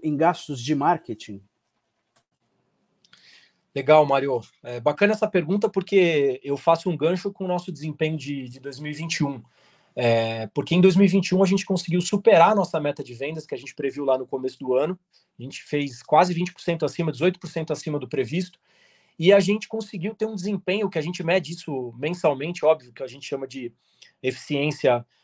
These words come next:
Speaker 2: comercial, e o nosso investimento foi menor do que a gente projetou. E, inclusive, a gente conseguiu ter ganho de preço em unidade no ano de dois mil e vinte e um. Então, é óbvio que isso, é, vai em linha com a estratégia que foi desenhada lá no começo, de todo o reforço que foi feito no time comercial.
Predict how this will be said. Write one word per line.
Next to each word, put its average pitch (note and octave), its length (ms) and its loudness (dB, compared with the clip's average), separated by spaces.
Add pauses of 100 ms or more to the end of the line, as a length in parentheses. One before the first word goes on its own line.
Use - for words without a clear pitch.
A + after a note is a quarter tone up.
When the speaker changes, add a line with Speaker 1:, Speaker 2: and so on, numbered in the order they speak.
(120)
Speaker 2:
comercial, C#3+ 640 4 (260)
e D3+ 120 -8
o - 20 -6
nosso G3 240 -4
investimento G3+ 640 -6
foi G#3+ 220 -2
menor A#3+ 340 2
do B3 80 -16
que A#3+ 80 -8
a - 20 -4
gente A#3 200 -16
projetou. A3 520 -6 (300)
E, D#3 320 -10
inclusive, A3 500 -2
a B3 60 2
gente A#3+ 160 -8
conseguiu G#3+ 680 -2
ter A3 100 4
ganho G#3 220 4
de G#3 80 -6
preço G3+ 420 4
em C3+ 80 -6
unidade A#2+ 440 -4
no C3+ 160 -2
ano F3+ 200 2
de F#3+ 80 -6
dois F#3+ 160 -4
mil G3+ 80 -4
e G3 40 -4
vinte G#3 160 -14
e - 100 -14
um. G#2+ 100 -16 (540)
Então, F3+ 440 0
é D3 40 4
óbvio E3+ 260 6
que F#3 140 -8
isso, C3+ 440 -8
é, A#2+ 240 -8 (200)
vai D3+ 320 2
em D3+ 200 -8
linha E3 320 -6
com - 140 -8
a C#3 100 -6
estratégia D3 540 -4
que - 80 -18
foi C#3+ 80 -10
desenhada C3+ 480 -2
lá C#3 160 0
no C3+ 80 -14
começo, C#3+ 500 -6
de - 140 -20
todo D#3+ 180 -8
o C#3+ 40 -6
reforço C#3+ 340 -2
que - 80 -14
foi C3 80 -6
feito C3+ 240 -8
no B2+ 60 -20
time C#3 160 -14
comercial. C#3 580 4